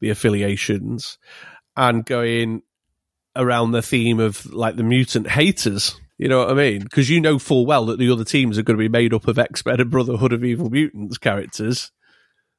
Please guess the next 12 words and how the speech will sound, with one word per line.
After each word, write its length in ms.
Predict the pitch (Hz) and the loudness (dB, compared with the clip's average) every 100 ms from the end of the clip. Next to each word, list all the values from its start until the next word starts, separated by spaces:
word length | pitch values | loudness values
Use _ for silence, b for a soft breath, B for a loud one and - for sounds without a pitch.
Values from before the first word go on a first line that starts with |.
| _ _ _ _ _ _ _ | _ _ _ _ _ _ _
You 160 | 139 127 | 0 2
then 160 | 123 | 4
load 300 | 120 123 123 | 4 4 4
up 180 | 120 - | 2 2
on 380 | 120 113 110 104 - | 2 2 0 -6 -2
the 160 | 120 | 0
villains, 960 | 107 135 147 107 101 104 104 - - - _ _ _ _ _ | 2 2 2 0 -2 -4 -4 -6 -10 -16 _ _ _ _ _
uh, 400 | 113 107 107 107 107 | -4 0 2 2 0
like 220 | 113 - | -2 0
Dark 220 | 113 107 | -2 0
Phoenix 600 | - 127 123 104 - - | 0 0 0 -4 -10 -8
and 200 | 101 98 | -8 -8